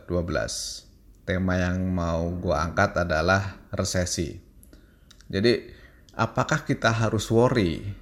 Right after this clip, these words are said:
dengan adanya kemungkinan resesi di tahun dua ribu dua puluh? Sebenarnya banyak berita yang udah ngomongin soal resesi, tapi tahu nggak sih apa sebenarnya dia, resesi itu?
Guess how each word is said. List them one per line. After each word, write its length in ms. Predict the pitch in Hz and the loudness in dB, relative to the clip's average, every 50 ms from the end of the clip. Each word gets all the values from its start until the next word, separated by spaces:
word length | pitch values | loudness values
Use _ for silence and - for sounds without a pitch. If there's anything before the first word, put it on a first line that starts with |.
| - - - - | -16 -16 -14 -12
dengan 720 | - 90 90 90 87 82 78 80 85 85 80 82 82 71 - - | -8 -6 -4 -2 -2 0 0 0 0 0 0 -2 -2 -4 -6 -4
adanya 640 | 80 82 85 80 80 82 85 90 95 101 104 101 - | -4 -2 0 2 2 2 2 2 2 2 0 0 2
kemungkinan 880 | 123 127 131 135 131 127 - 135 131 131 139 147 143 139 - - - | 2 4 4 4 2 2 2 2 2 2 2 0 0 -2 -6 -6 -4
resesi 480 | - 123 - - 123 113 104 - 135 123 | -4 -2 0 0 0 0 0 0 0 0
di 160 | 110 104 - | 0 0 0
tahun 320 | - 101 95 107 131 127 113 | 0 0 0 0 0 0 0
dua 160 | 113 104 98 | 2 2 2
ribu 160 | 98 98 98 | 0 0 0
dua 160 | 98 95 87 | -2 -2 -2
puluh? 320 | - - 73 65 - - - - - - - - - - - - - - - - - - - - - - - - - | -4 -6 -6 -6 -8 -10 -12 -16 -20 -20 -18 -18 -18 -18 -18 -18 -20 -20 -20 -20 -20 -20 -18 -18 -18 -18 -18 -14 -8
Sebenarnya 800 | - - 131 139 143 160 160 208 226 208 160 113 - - - - - - | -4 -2 0 0 0 0 0 0 0 0 0 -2 -6 -10 -18 -16 -10 -4
banyak 400 | 123 113 127 117 135 175 160 156 | -2 0 0 2 2 2 0 2
berita 560 | 135 135 127 120 - - 123 113 107 104 101 | 4 4 4 4 4 6 6 8 8 8 8
yang 80 | 101 | 6
udah 160 | 101 98 98 92 | 4 4 2 2
ngomongin 480 | 104 101 101 101 98 98 101 95 95 | 2 4 4 4 4 4 2 2 0
soal 160 | - 80 78 | 0 0 -2
resesi, 320 | 80 - - - 92 90 90 | -2 -4 -4 -2 -2 0 0
tapi 320 | 92 123 131 - 180 160 - - - - - - - - | 0 -2 -2 0 0 -2 -2 -4 -8 -18 -20 -20 -8 -2
tahu 240 | - 117 143 147 113 | 0 0 0 2 2
nggak 120 | 92 98 104 | 2 2 2
sih 80 | 120 139 | 0 0
apa 720 | - 147 160 - - - - - - - - - 98 82 | -2 -2 -4 -6 -8 -16 -20 -20 -20 -10 -4 -2 -2 0
sebenarnya 480 | 82 - 95 95 95 90 90 90 90 87 | 0 0 -2 0 0 0 0 0 0 0
dia, 240 | 85 80 - - - - - - - - - - - - | -2 -4 -6 -8 -12 -16 -18 -20 -20 -20 -20 -20 -14 -8
resesi 480 | - 98 - - 92 90 - 90 85 85 | -6 -2 0 0 0 0 0 -2 -4 -4
itu? 480 | - - 76 - 101 - - - - | -4 -6 -6 -6 -8 -12 -20 -20 -20